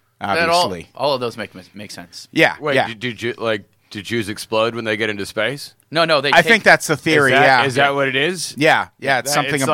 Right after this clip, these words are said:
Speaker 3: like
Speaker 2: the
Speaker 3: there's so
Speaker 2: atmosphere.
Speaker 3: much pressure on them that they <laughs> just, they just explode immediately.
Speaker 2: <laughs> Exactly.
Speaker 3: <laughs>
Speaker 2: Uh, so we're talking about best space movies today. It was very broadly defined.
Speaker 1: Yeah.
Speaker 2: Hard to,
Speaker 1: We, we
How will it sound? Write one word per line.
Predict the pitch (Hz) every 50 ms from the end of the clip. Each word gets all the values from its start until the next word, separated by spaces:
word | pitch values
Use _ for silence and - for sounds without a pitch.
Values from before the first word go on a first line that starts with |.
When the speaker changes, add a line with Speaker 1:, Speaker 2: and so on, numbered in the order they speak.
| 127
Speaker 3:
like | 127 120
Speaker 2:
the | - 143
Speaker 3:
there's | 123 120 120 117 - 143 139 127
so | - - -
Speaker 2:
atmosphere. | - -
Speaker 3:
much | 139 131 - - -
pressure | - 131 123 117 - 139 139 139
on | 139 139 139
them | 143 147 147
that | 139 120 107
they | 127 151
<laughs> | - - 175
just, | 147 160 - -
they | 226 -
just | - 240 214 480 - 277 277 214 208 240 262 277 - - - - - - 247
explode | - - - - - - - 170 147 156 190 180 165 160
immediately. | 170 165 160 160 175 165 165 165 170 - 170
Speaker 2:
<laughs> | 160 - - - - - - _ _ _ _ _ - - 202 -
Exactly. | - 151 127 - - - - 190 147 139 147 165 - - 190 185 - -
Speaker 3:
<laughs> | 196 202 170 - - - 196 180 131 127 - _ _ - - _
Speaker 2:
Uh, | - 143 156 156 160 165 160 160 156
so | - - - 202
we're | 190 185 196
talking | 196 - 202 190 202 202 - 202
about | 180 156 170 160 156 151 - _ _ - _
best | 156 156 175 180 - - - - - - _ _
space | - - - - - - _ _ 240 240 233 208 - -
movies | 185 175 160 147 131 117 117 98 90 - - - - _
today. | - - 139 135 120
It | 117 113
was | 135 135
very | 131 160 170 170 160 131 110 _ _ _ _ -
broadly | 135 131 127 123 117 104 113 113 107 104 _ _ _ _
defined. | - 110 - - 131 113 101 98 95 92 92 92 - -
Speaker 1:
Yeah. | - 123 110 87 80 - _ _ _ _
Speaker 2:
Hard | - 147 151 135
to, | 147 151
Speaker 1:
We, | 143
we | -